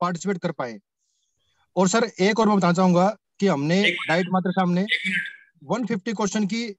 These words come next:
Speaker 1: एक repository तैयार की हुई है हर विषय की। छह विषय दसवीं के हैं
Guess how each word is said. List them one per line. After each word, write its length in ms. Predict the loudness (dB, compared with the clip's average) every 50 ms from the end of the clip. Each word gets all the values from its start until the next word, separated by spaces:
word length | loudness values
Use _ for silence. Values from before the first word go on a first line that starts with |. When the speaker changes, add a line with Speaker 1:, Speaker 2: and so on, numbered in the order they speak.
| -6
Speaker 1:
एक 180 | -6 -4 -2 -2
repository 500 | -4 -2 -2 -2 -4 -4 -4 -6 -8 -6
तैयार 220 | -4 -4 -4 -4
की 100 | -4 -4
हुई 180 | -4 -4 -4 -4
है 200 | -6 -10 -12 -16 _ _ _ _ _ _ -8
हर 140 | -8 -6 -4
विषय 280 | -4 -4 -2 -2 -4
की। 200 | -4 -6 -10 -16 _ _ _ _ _ _ _ _ _ _ _ _ _ _ _ _ -8
छह 160 | -6 -4 -4
विषय 280 | -4 -4 -4 -4 -4 -4
दसवीं 280 | -4 -4 -4 -4 -4
के 120 | -2 -2 -2
हैं 220 | -2 -2 -4 -8